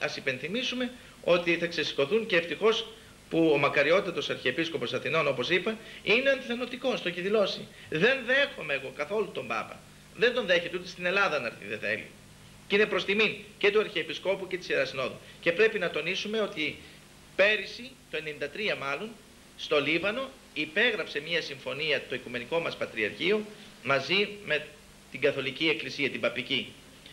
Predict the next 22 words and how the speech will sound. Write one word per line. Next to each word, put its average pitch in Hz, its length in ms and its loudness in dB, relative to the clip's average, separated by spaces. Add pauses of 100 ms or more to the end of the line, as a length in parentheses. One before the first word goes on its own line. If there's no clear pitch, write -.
(140)
Και 160 100 0
η 160 80 6
Ιερά 180 260 6
Σύνοδος 202 460 -2
η 139 60 -8
δικιά 131 340 0
μας 254 200 -6 (340)
την 180 280 0
απέρριψε 185 1040 2 (1900)
στο - 220 0
Μπάλαμπεν 170 460 2 (100)
που 160 100 0
έγινε 151 260 0
αυτή 139 180 -6
η 143 40 -4
συμφωνία. 123 600 -6 (800)
Την 180 140 0
απέρριψε 208 580 2
η 147 60 0
Ιερά 127 200 4
Σύνοδός 120 420 -4
μας. - 160 -14